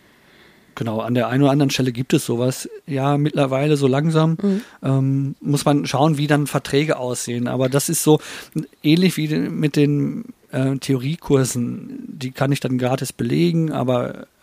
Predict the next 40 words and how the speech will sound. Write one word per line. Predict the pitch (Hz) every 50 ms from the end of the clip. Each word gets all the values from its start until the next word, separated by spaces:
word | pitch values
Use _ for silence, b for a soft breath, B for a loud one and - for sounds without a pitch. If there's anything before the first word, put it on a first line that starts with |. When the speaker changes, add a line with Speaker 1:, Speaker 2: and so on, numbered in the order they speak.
| _ -
Speaker 1:
ähm, | 127 120 120 120 120 120 123 127
in, | - 143 131 127 - 262 - - - - -
wie, | - 147 131 135 143 135
wie | 139 135 135 139 - - - -
passt | - 147 147 - -
das | 139 -
zusammen? | - 139 131 127 131 151 165 160
Also, | 135 135 127 135 135 B B B B B B
wie, | B 147 - - - B B B B B B B - _ _ - B B B B
du | - 117
hattest | 123 143 170 151 - - - - -
ja | 165 156
<laughs> |
vor | - - - 143 -
einigen | 135 139 147 143 139
Folgen | - 139 135 135 135
das | 131 131 -
Gespräch | - 127 - - 135 139 -
mit | - 139
Andreas | 143 135 135 131 131 131 127 -
Dörne, | - 131 - - 156
Speaker 2:
Mhm. | 240 294 392 B B B B
Speaker 1:
der | 214 214 -
diesen | - 208 151 160 180
Komplex | 180 156 165 143 135 135 151 - - - B B B B
eigentlich | B 151 151 110 160 147
sehr | - 151 147
schön | - - 151 160 175
beschreibt. | 160 147 - - - 107 123 151 170 -
Speaker 2:
Ja, | - -
Speaker 1:
Und, | - 131 135 -
Speaker 2:
fand | - - 196 190
ich | - 202
auch. | 185 156
Speaker 1:
ähm, | 139 139 139 139 143 143 143 - - B B B B B 151
das | 131 147 156 - -
erfordert | 175 160 - 160 160 170 160 -
natürlich | 156 143 - 165 165 160 151 - 415 285 - - 160 - -
ganz | - 131 120 151 180 - -
große | - - 135 135 156 160 - - 143 139 135 135 135 -